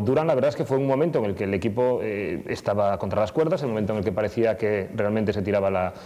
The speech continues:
la toalla. Por Twitter ya se pudieron ver varios game over de, eh, gente, <laughs> o como Coque, que ya directamente desenchufaba, y entonces entre los que salieron a dar la cara apareció Durán Scott, que se echó para adentro con ese jugador que hasta ahora no teníamos, el escolta que penetra, que entra, que busca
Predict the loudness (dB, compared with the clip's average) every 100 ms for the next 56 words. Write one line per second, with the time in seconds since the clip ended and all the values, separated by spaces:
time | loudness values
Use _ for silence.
0 | -14 -2 0 4 4 2 0 0 0 0
1 | 0 -2 -2 0 2 2 4 2 2 2
2 | 2 2 2 0 -2 -2 0 0 0 -2
3 | -4 -6 -6 -4 -2 0 -2 -2 -4 -6
4 | -6 -4 -2 -2 0 0 0 0 0 0
5 | -2 0 0 -2 -4 -8 0 0 2 2
6 | 2 4 4 2 2 2 2 0 0 0
7 | -2 0 2 2 2 2 2 2 2 0
8 | -2 -10 -4 -2 2 2 4 2 2 0
9 | 0 0 -2 0 -2 0 0 2 2 2
10 | 0 0 -2 0 2 2 0 -2 -2 -2
11 | 0 0 0 -2 -2 -2 -2 0 0 0
12 | 0 0 -2 0 0 0 0 -2 0 0